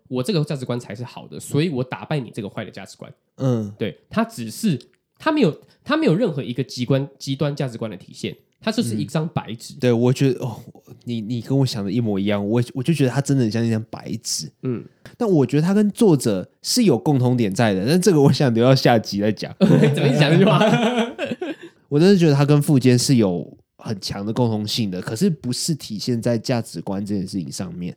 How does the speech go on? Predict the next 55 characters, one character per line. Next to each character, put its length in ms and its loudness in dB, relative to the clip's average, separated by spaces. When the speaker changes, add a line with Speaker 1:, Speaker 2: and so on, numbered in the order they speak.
Speaker 1:
嗯， 220 -8
嗯， 180 -16
嗯。 80 -20
Speaker 2:
因 120 4
为 120 2
明 220 2
明 260 2
他 220 0
是 220 -2
跟 500 0
海 160 -10
贼 140 -6
火 220 0
影 140 -2
同 200 -6
一 40 -2
个 80 0
时 200 -10
期 300 -12
的， 160 -18
但 140 0
是 240 0
你 160 -2
就 140 0
会 80 4
感 200 -2
受 200 2
到 400 2
鲁 180 -4
夫 220 -4
跟 140 4
鸣 200 0
人 160 0
他 120 0
们 120 4
拼 220 -2
命 200 2
的 100 2
要 120 2
改 200 -4
变 200 -2
人 160 -8
家。 240 -14
Speaker 1:
对。 220 -16
Speaker 2:
他 120 2
们 80 4
拼 180 -2
命 220 2
的 140 2
要 440 4
劝 220 -4
人 160 -2
家 140 -2
向 260 -4
善， 320 -4